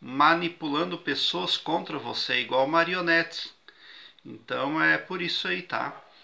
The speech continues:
É, a cor preta do touro representa o oculto, o desconhecido, tá? Aquilo de que se tem medo,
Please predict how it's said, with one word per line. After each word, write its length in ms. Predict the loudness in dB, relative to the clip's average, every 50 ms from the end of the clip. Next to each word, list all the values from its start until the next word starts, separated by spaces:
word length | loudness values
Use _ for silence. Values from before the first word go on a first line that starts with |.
| -20 -20 -20 _ _ _ _ -12
É, 220 | -10 -8 -6 -4 -4 -4 -4
a 60 | -4
cor 300 | -6 -4 -2 -2 -2 -2
preta 420 | -4 -4 0 2 2 2 0 -2
do 160 | -6 -8 -8
touro 540 | -10 -6 -4 -4 -2 -2 -2 -4 -6 -6 -8
representa 680 | -6 -6 -6 -6 -4 -4 -4 -2 0 0 -2 -2 -2 -4
o 160 | -4 -2 -4
oculto, 540 | -4 -4 -6 -6 -4 -4 -4 -6 -6 -6 -6
o 80 | -6
desconhecido, 960 | -4 -4 -6 -4 -4 -4 -4 -2 -2 -4 -2 -2 -2 -4 -4 -8 -10 -14 -18 -20 _ _ _ _ _ _ _ _ _ -10
tá? 320 | -6 -4 -4 -4 -6 -10 -16 -20 -20 -20 -20 _
Aquilo 480 | -8 -6 -6 -6 -6 -4 -4 -4 -2 -2
de 140 | -4 -4 -6
que 160 | -6 -6 -6
se 220 | -6 -6 -6 -8
tem 320 | -10 -8 -6 -4 -4 -2 0
medo, 520 | 0 2 2 2 2 0 -2 -8 -12 -14